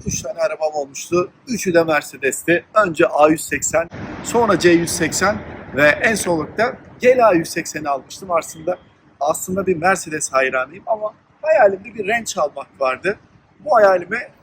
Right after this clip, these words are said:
sonunda kavuştuğum için ayrıca ayrıca, e, çok memnunum. Neden böyle bir araba aldım? Biraz ondan bahsetmek istiyorum. E, aslında bir dört çeker almak istiyordum. Çünkü çadır kampı kurmak istiyorum, doğaya gitmek istiyorum,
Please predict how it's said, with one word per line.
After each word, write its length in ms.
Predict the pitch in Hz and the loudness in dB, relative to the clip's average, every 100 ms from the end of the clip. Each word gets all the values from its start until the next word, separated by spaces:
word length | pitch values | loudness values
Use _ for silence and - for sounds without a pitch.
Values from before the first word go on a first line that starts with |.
| - | -18
sonunda 440 | - 180 208 226 - | -12 -6 -2 0 -2
kavuştuğum 420 | 175 - 180 170 | -6 -10 -16 -18
için 300 | - 214 226 _ - | -6 -6 -6 _ -12
ayrıca 480 | 117 139 208 220 214 | -6 -4 0 4 4
ayrıca, 540 | 170 143 127 131 110 _ _ _ _ | 4 -2 -6 -6 -6 _ _ _ _
e, 280 | 117 117 113 | -2 0 0
çok 320 | - 143 - | -4 -10 -10
memnunum. 360 | 123 117 - - - | -16 -16 -20 -20 -12
Neden 320 | 440 415 277 | 2 4 6
böyle 240 | 240 208 180 | 4 6 6
bir 100 | 170 | 8
araba 340 | 151 147 143 | 6 6 2
aldım? 240 | 123 - - | 0 -4 -2
Biraz 240 | 381 240 | 2 4
ondan 320 | 214 196 170 151 | 2 -4 -6 -6
bahsetmek 540 | 123 - 127 127 117 | -10 -10 -20 -20 -18
istiyorum. 340 | - 120 120 - _ _ - - - - 131 | -14 -12 -12 -14 _ _ -18 -18 -16 -10 -4
E, 60 | 131 131 127 127 127 131 135 _ _ | -2 -2 -4 -4 -6 -8 -18 _ _
aslında 420 | 202 208 277 254 | -2 -2 -2 -2
bir 140 | 262 262 - - | -4 -10 -8 -2
dört 180 | 269 - | -2 -2
çeker 280 | 262 233 | -2 2
almak 320 | 208 165 143 - | 2 2 -4 -6
istiyordum. 420 | - - 139 196 _ _ - | -10 -8 -10 -12 _ _ -20
Çünkü 300 | - 208 208 | -18 -18 -14
çadır 280 | 196 190 208 | -10 -10 -6
kampı 340 | 196 190 - | -6 -6 -8
kurmak 260 | 190 185 175 | -16 -14 -10
istiyorum, 400 | - 180 185 151 | -4 -4 -4 -8
doğaya 240 | 143 165 190 | -6 -2 -4
gitmek 400 | - _ - - | -6 _ -20 -18
istiyorum, 460 | - - 370 370 | -16 -6 -4 -4